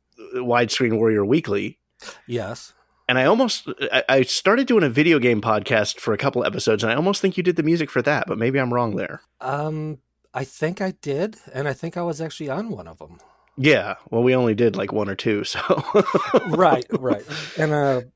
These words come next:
Speaker 2: if I remember, it was right before, um, Pandaria came out.
Speaker 1: That wouldn't surprise me.
Speaker 2: Which gives you a time frame, yeah.
Speaker 1: Yeah,
Speaker 2: <laughs>
Speaker 1: well, that, that wouldn't, yeah, that sounds about right. Pandaria kinda sucked me back into the game pretty well.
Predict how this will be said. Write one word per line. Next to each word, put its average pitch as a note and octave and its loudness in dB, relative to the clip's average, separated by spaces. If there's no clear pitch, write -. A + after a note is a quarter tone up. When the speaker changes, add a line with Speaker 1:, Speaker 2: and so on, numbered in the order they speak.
Speaker 2:
if D#3 -6
I D#3 4
remember, C3+ 0
it C3+ -8
was A#2+ -6
right B2 -4
before, C#3 -2
um, G#2+ -8
Pandaria A2 -8
came F2+ -16
out. D#2+ -18
Speaker 1:
That A2 0
wouldn't A2+ 2
surprise A#2+ 2
me. G#2+ -2
Speaker 2:
Which A2+ -12
gives A2+ -8
you G#2+ -8
a G#2 -14
time B2 -6
frame, G2 -14
yeah. A2+ -8
Speaker 1:
Yeah, G2 2
Speaker 2:
<laughs> G#3 -8
Speaker 1:
well, B2 4
that, B2+ 0
that C3 4
wouldn't, C#3 2
yeah, D3 6
that C#3+ 2
sounds F3 2
about E3 2
right. B2 0
Pandaria D#3 4
kinda A#2+ 2
sucked B2 0
me G#2+ 0
back G2+ -2
into G#2 -2
the G2 -4
game G2+ -4
pretty G#2+ -2
well. F#2+ -2